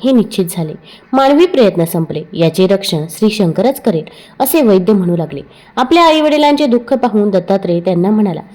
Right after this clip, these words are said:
"सर्व काही ईश्वराची करणी आहे. मनुष्याचा प्रयत्न तिथे काय चालणार? माझ्या या वादीमुळे मी आपल्या ऋणातून मुक्त होऊ शकत नाही, याचे मला खूप वाईट वाटते." तो आपल्या पत्नीला म्हणाला,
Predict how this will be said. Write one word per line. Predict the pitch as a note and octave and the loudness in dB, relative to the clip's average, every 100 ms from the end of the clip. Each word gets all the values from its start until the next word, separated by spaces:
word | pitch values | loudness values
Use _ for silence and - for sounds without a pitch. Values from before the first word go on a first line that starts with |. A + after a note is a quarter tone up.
| - - - | -20 -18 -2
"सर्व | D#4 E4 F#4+ | 2 4 2
काही | F#4 C4+ C4 | 2 -2 -2
ईश्वराची | B3 - G#3+ F#3 F3 | -4 -2 -2 -2 -4
करणी | G3 F3 D#3+ D#3 | -4 -4 -4 -8
आहे. | D#3 - _ _ _ | -12 -16 _ _ _
मनुष्याचा | F3 F3 F3 F#3+ F3 D3+ F3 _ _ - | 2 2 2 -2 -4 -8 -10 _ _ -2
प्रयत्न | A#3+ A#3+ B3 A3+ G3 G3 | 4 4 4 0 -4 -4
तिथे | A3+ C4+ | -4 -2
काय | D4+ A#3 G#3 | -4 0 0
चालणार? | C4 B3+ F#3+ E3+ - - - - | 0 0 -2 -4 -8 -20 -6 0
माझ्या | D4+ D4+ E4+ | 2 4 4
या | F4 | 4
वादीमुळे | D#4+ B3 G#3+ A#3+ G#3+ E3+ F#3 - | 4 2 4 4 2 0 -8 -6
मी | A3+ A#3+ G3+ | 0 2 2
आपल्या | F#3+ F#3+ G#3 | -2 0 2
ऋणातून | F#3+ F3+ F3 G3+ | 2 2 0 -2
मुक्त | G3 G3+ D4+ | -2 -2 -2
होऊ | A3 | 0
शकत | F3+ E3+ E3 D#3+ | -2 -4 -6 -8
नाही, | D#3 D#3+ - - - G#3+ | -10 -12 -18 -20 -2 0
याचे | G#3 C#4+ | 2 2
मला | C#4+ G3+ G3+ | 2 0 -4
खूप | - G#3+ A3 | -4 -4 -2
वाईट | G3+ F3 E3+ | -2 -2 -2
वाटते." | D3+ D3+ - _ _ _ | -6 -8 -16 _ _ _
तो | B3+ | 2
आपल्या | A#3+ A3+ A3+ | 2 2 -2
पत्नीला | A3 E3 E3+ G#3 | -2 -2 0 0
म्हणाला, | A#3+ A#3+ G#3 | 0 -2 -4